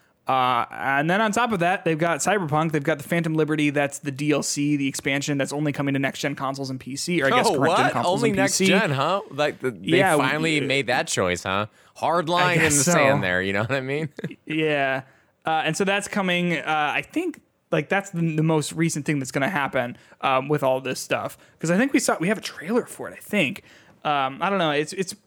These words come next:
Speaker 1: I've had a love-hate relationship with Cyberpunk recently. Uh, I didn't finish that show because my life got really busy. Um, I have two more episodes. I'm gonna watch it, though.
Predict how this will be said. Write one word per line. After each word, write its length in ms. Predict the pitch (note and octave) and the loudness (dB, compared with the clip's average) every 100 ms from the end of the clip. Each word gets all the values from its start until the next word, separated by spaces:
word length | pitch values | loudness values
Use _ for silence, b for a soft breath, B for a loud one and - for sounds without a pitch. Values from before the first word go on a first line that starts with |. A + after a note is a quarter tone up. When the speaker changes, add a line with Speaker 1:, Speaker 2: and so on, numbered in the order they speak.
| _ | _
Speaker 1:
I've 200 | G#3+ G3 - _ | -4 -4 -8 _
had 120 | G#3 F#3 | 0 2
a 160 | C#3 - | 0 0
love-hate 760 | F#3 E3+ C3+ - _ - E3 D#3 | 0 0 -2 -10 _ -2 0 2
relationship 420 | C3+ C3 B2+ C3 | 2 0 -2 -4
with 100 | - | -2
Cyberpunk 420 | B2+ B2 C3 - | -4 -2 -2 -2
recently. 400 | B2+ - C3 D#3 B B B - | -4 -4 -4 -4 B B B -6
Uh, 60 | C#3 | -2
I 180 | B2 E3+ | 0 2
didn't 180 | B3 | 0
finish 240 | G3+ G#3+ G3 | 0 0 0
that 140 | E3 | 0
show 220 | D3+ D#3 | 0 0
because 380 | C#3 C#3+ B2+ - | 0 -2 -4 -4
my 120 | D#3 D3+ | -2 0
life 220 | D3+ C#3 | 0 0
got 80 | C#3 | 0
really 180 | C3+ | 0
busy. 280 | C3 B2 A#2+ A#2+ B B B | 0 -2 -4 -8 B B B
Um, 400 | - C#3+ B2+ B2+ - | -2 2 2 0 0
I 300 | C3+ C3+ C3+ | 0 0 -2
have 120 | G3+ | -4
two 100 | G3 | -2
more 120 | F3+ | 0
episodes. 320 | C#3 C3+ B2+ | 0 0 -2
I'm 100 | B2+ | 0
gonna 120 | C3+ C3 | 0 0
watch 240 | A#2+ B2 | 0 -2
it, 80 | A2 | -2
though. 200 | A#2+ | -2